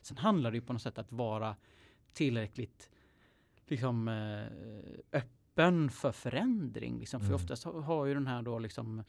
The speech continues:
Speaker 1: den här externa V D:n en kompetens som bolaget saknar.
Speaker 2: Mm.
Speaker 1: Eller hur? Annars skulle man ju inte ta in den personen. Så
Speaker 2: Mm.
Speaker 1: att, att liksom våga släppa taget lite av de här nyckelfrågorna och liksom
Speaker 2: Mm.
Speaker 1: bara följa med lite mer,
Speaker 2: Mm.
Speaker 1: liksom. Det
Speaker 2: Och
Speaker 1: tror
Speaker 2: att det
Speaker 1: jag
Speaker 2: också
Speaker 1: är
Speaker 2: är
Speaker 1: helt
Speaker 2: tydligt vad
Speaker 1: centralt.
Speaker 2: den personen ska göra. Alltså, en,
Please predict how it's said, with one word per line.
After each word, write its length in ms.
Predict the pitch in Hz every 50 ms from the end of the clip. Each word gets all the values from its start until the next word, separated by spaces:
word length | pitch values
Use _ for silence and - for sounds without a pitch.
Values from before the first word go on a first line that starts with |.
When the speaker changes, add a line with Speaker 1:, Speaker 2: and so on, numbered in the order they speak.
| - - _ _ _
Speaker 1:
den 140 | - 127 117
här 80 | 113 107
externa 440 | - - - 131 117 110 107 110
V 240 | 107 113 110 107 107
D:n 180 | 104 107 107 104
en 140 | 110 110 110
kompetens 800 | - - 120 104 - 139 - - - 143 151 202 214 185 151 -
som 180 | - 135 117 113
bolaget 480 | 131 135 117 110 107 107 101 104 - -
saknar. 640 | - - 208 180 - - - - 233 285 - - - 117
Speaker 2:
Mm. 280 | 113 101 90 87 90
Speaker 1:
Eller 140 | - 120 147 233
hur? 100 | 254 151 -
Annars 200 | - 147 131 120
skulle 180 | - - - 98
man 80 | 98 101
ju 20 |
inte 120 | 92 -
ta 100 | - -
in 140 | 190 240 240
den 100 | 196 147
personen. 300 | 123 - - 123 123 117
Så 60 | 104
Speaker 2:
Mm. 120 | 98 92 92 92 - - - -
Speaker 1:
att, 40 |
att 80 | 135 135
liksom 240 | 156 147 - 160 156
våga 220 | 160 156 143 147
släppa 380 | 147 - - 170 - - - 160
taget 520 | - - - 233 254 233 185 147 139 -
lite 220 | 147 143 - - 131
av 60 | 120
de 100 | 117 117
här 80 | 110
nyckelfrågorna 760 | 113 127 127 - - - - - - 208 196 110 123 113 113 -
och 100 | - -
liksom 140 | 101 92 147
Speaker 2:
Mm. 60 | 139
Speaker 1:
bara 140 | 139 135 123
följa 300 | - - 160 147 160 185
med 340 | 196 214 269 247 - 117 113
lite 220 | 107 - - -
mer, 180 | - - - -
Speaker 2:
Mm. 120 | 104 98
Speaker 1:
liksom. 280 | 92 87 - - 120 - - - - - - - - -
Det 80 | 175
Speaker 2:
Och 60 | 175
Speaker 1:
tror 80 | - -
Speaker 2:
att 40 | 147
det 40 | 160
Speaker 1:
jag 40 | 143
Speaker 2:
också 80 | 123
Speaker 1:
är 40 | -
Speaker 2:
är 40 | 135
Speaker 1:
helt 80 | 117 -
Speaker 2:
tydligt 200 | 151 131 117 117
vad 80 | 117
Speaker 1:
centralt. 120 | 120 120 120
Speaker 2:
den 120 | 117 110
personen 280 | 120 - 117 110 107 -
ska 140 | - 104
göra. 320 | 104 110 113 104 107 139 139
Alltså, 160 | 113 - 110
en, 340 | 107 113 120 117 107 104